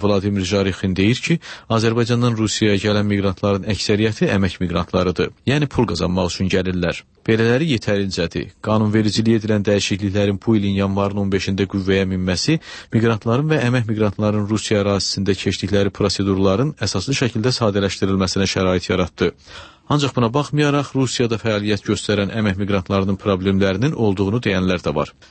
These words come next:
Tez-tez belə fikirlər səslənir ki, əslində əmək miqrantları üçün problemləri Rusiya dövlətinin özü yaradır. Vladimir Jarixin bu fikirlərlə razılaşmır. O deyir ki,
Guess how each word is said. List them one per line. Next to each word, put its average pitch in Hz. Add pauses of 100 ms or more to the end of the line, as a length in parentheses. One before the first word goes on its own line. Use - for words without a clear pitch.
(100)
Tez-tez 147
belə 110
fikirlər 104
səslənir 110
ki, 160
əslində 113
əmək 104
miqrantları 101
üçün 151
problemləri 117
Rusiya 110
dövlətinin 98
özü 92
yaradır. 87 (560)
Vladimir 131
Jarixin 135
bu 151
fikirlərlə 131
razılaşmır. 95
O 135
deyir 123
ki, 160